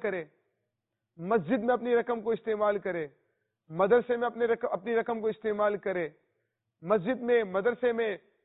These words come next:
طالب علم کے لیے، کتابوں کے لیے آپ اپنی رقم کو استعمال کریں کہ وہ جب تک استعمال ہوتی رہے گی وہ چیزیں، جب تک وہ نیکی کا کام ہوتا رہے گا،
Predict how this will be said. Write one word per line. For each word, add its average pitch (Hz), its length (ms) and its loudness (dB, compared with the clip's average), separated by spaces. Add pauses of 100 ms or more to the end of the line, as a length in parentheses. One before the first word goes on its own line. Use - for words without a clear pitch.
طالب 220 340 2
علم 254 340 4
کے 247 140 -2
لیے، 226 260 0
کتابوں 214 580 2
کے 247 120 -2
لیے 226 340 2 (420)
آپ 214 200 6
اپنی 233 260 2
رقم 233 300 0
کو 220 60 -2
استعمال 208 480 0
کریں 180 340 -6 (380)
کہ 196 80 -6
وہ 233 160 4
جب 196 260 4 (120)
تک 285 220 8
استعمال 247 540 2
ہوتی 202 440 2
رہے 233 260 4
گی 226 100 -4
وہ 214 160 2
چیزیں، 190 440 -4 (500)
جب 214 240 -2
تک 269 160 4
وہ 269 120 2
نیکی 233 320 0
کا 247 160 2
کام 233 240 2
ہوتا 180 320 2
رہے 214 240 2
گا، 175 180 2